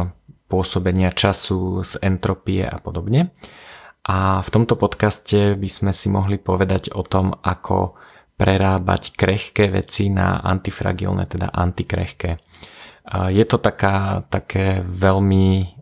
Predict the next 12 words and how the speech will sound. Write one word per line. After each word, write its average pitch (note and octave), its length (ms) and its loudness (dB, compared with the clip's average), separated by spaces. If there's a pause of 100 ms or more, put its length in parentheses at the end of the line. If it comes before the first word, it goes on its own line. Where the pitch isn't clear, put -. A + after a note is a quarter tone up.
(1000)
z F#2 220 -4
rýchlika G2 500 2
vysvetlenie, G2 640 0
čo - 160 -2
je - 60 -6
to G2 100 0
antifragilita, G2+ 720 0
takže F#2+ 480 0 (560)
ak G2 240 0
by G2 160 -2
ste, - 380 -2 (680)
e, - 200 -6